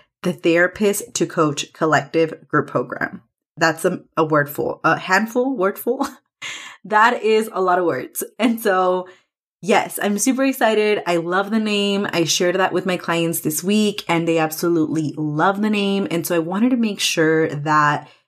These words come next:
the name really represented everyone that's in the program, because not only are there therapists in the program that are already licensed, that have years of experience,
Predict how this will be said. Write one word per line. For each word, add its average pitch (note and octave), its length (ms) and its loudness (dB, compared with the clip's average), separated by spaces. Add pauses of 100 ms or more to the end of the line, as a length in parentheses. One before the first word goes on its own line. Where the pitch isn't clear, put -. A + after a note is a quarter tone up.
(140)
the E3+ 220 2
name F3 600 0 (140)
really E3 400 0
represented D3+ 920 0
everyone D#3 320 0
that's D3+ 160 -2
in C#3+ 80 0
the C#3 60 -2
program, C3+ 500 -2
because D3+ 580 0 (260)
not F3 300 2
only F#3+ 420 0
are E3 160 2
there C#3+ 260 2
therapists B3+ 600 0
in A#3 80 2
the A#3 60 0
program G#3+ 340 0
that E3 80 2
are D3+ 80 2
already C#3+ 260 0
licensed, G3 800 0
that - 160 -2
have C#3+ 200 -2
years G#3+ 300 0
of G#3 80 -2
experience, F#3+ 720 -2